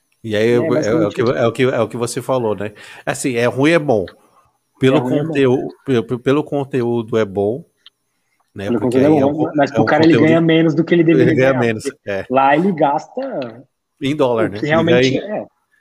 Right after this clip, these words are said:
Speaker 1: ga-,
Speaker 2: Exato.
Speaker 1: gasta em dólar e ganha em real.
Speaker 2: Praticamente, é. Tipo isso.
Speaker 1: Né? Então o cara tem que fazer muito views aí pra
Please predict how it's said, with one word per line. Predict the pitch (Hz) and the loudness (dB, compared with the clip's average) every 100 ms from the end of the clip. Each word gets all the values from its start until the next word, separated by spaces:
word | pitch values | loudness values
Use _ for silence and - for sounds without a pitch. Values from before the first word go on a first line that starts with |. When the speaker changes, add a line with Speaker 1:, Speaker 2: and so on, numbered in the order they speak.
| _ _ _ - - - | _ _ _ -20 -20 -12
Speaker 1:
ga-, | 110 110 117 | -10 -10 -8
Speaker 2:
Exato. | 127 | -2
Speaker 1:
gasta | 135 127 143 | 0 0 -2
em | |
dólar | 127 127 151 156 | 0 2 2 2
e | |
ganha | 143 156 | 0 0
em | |
real. | 156 147 117 - - - - 277 262 - | 0 2 0 -2 -12 -18 -14 -14 -14 -8
Speaker 2:
Praticamente, | - 156 - 185 175 139 - 156 | -2 -2 0 0 0 -2 -4 -2
é. | 156 151 - _ 214 226 | -2 -4 -18 _ -20 -20
Tipo | - 160 | -4 -2
isso. | 127 - - - _ _ _ - | -2 -6 -16 -20 _ _ _ -16
Speaker 1:
Né? | 104 123 - _ - - _ _ _ _ _ _ _ | -12 -12 -14 _ -20 -20 _ _ _ _ _ _ _
Então | 113 127 | -6 -6
o | 123 | -2
cara | 127 127 | -2 -2
tem | 139 | -6
que | |
fazer | - 123 135 | -2 0 -2
muito | 123 131 160 175 - 151 | -2 -4 -4 -6 -8 -10
views | 131 123 131 117 | -6 -4 -4 -4
aí | 113 110 127 | -4 -4 -4
pra | 131 135 127 127 131 | -6 -6 -4 -6 -8